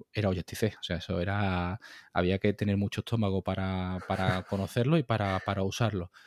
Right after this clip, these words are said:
Speaker 1: Y cuando cambió a Swift, pues, yo empezaba a escuchar los podcasts y decía, "Hostia, es que Swift, esto se tiene que hacer con la punta del pijote".
Speaker 2: Ya.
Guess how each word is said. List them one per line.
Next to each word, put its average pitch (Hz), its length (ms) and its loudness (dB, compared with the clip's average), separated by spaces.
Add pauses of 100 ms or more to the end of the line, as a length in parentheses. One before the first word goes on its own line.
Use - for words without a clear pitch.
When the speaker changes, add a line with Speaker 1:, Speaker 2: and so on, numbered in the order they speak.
(340)
Speaker 1:
Y 180 220 6
cuando 123 240 4
cambió 113 240 2
a 131 40 2
Swift, 208 340 2
pues, 92 340 -2
yo 95 100 -2
empezaba 95 320 0
a - 20 2
escuchar 98 300 2
los 95 80 2
podcasts 110 280 6
y - 20 8 (240)
decía, - 80 -20 (120)
"Hostia, - 380 -4
es - 60 -4
que - 140 -4
Swift, - 380 2
esto - 240 -8
se - 120 -4
tiene 85 260 0
que 90 100 2
hacer 95 340 0
con 139 140 -2
la 110 100 0
punta 90 280 -6
del 92 100 4
pijote". 104 400 0
Speaker 2:
Ya. 104 380 2